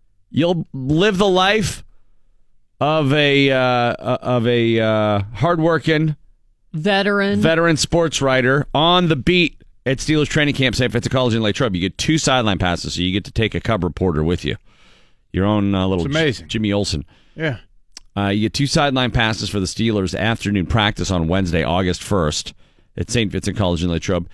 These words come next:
Speaker 1: You get a hundred dollar gift card for the Steelers Pro Shop, fifty dollar gift certificate for Sharkies, where the Mike Pursuta training camp show is gonna go down on Wednesday night.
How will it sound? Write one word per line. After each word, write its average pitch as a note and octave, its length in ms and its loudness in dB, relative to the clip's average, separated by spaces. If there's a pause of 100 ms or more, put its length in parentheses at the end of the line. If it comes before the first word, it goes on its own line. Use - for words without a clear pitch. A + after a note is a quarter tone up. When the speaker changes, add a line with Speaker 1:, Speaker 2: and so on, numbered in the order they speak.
(160)
Speaker 1:
You F2+ 120 -10
get G#2+ 80 0
a G#2 60 -2
hundred C#3 240 -2
dollar D3 200 0
gift A#2 240 -2
card G#2+ 220 0
for G2 80 -4
the E2+ 80 -4
Steelers F#2 360 -2
Pro C3 220 2
Shop, F2 340 -2 (340)
fifty D3 260 -2
dollar C#3 240 2
gift A2 180 0
certificate G#2 380 -2
for F2 100 -4
Sharkies, G2+ 680 -2 (280)
where F#2 100 -2
the F#2+ 60 -2
Mike A2 220 0
Pursuta G2 600 2 (400)
training B2+ 360 0
camp G#2 260 -2
show F2+ 480 0
is F2+ 180 -2
gonna F#2 200 -2
go F2+ 100 0
down F2+ 220 0
on E2+ 160 -2
Wednesday F2+ 400 -2
night. E2+ 420 -2